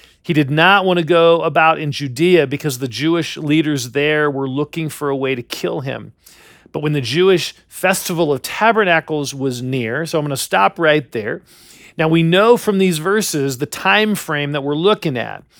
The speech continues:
Because the Feast of Tabernacles is approaching, we know that this is now the beginning of the final six months of Jesus' life.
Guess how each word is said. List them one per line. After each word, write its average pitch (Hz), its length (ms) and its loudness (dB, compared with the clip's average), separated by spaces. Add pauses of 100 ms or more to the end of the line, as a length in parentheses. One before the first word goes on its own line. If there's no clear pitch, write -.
(440)
Because 202 420 2
the 190 80 -8
Feast 208 300 -2
of 175 60 -8
Tabernacles 180 680 2
is 156 120 -6
approaching, 143 560 -4
we 147 100 -2
know 165 220 0
that 156 160 -4
this 180 180 -2
is 165 100 -8
now 175 340 2
the 156 100 -2
beginning 156 880 -2
of 143 160 -6
the 143 80 -4
final 165 560 -2
six - 420 -8
months 147 320 -6
of 139 100 -8
Jesus' 127 540 -8
life. 160 380 -4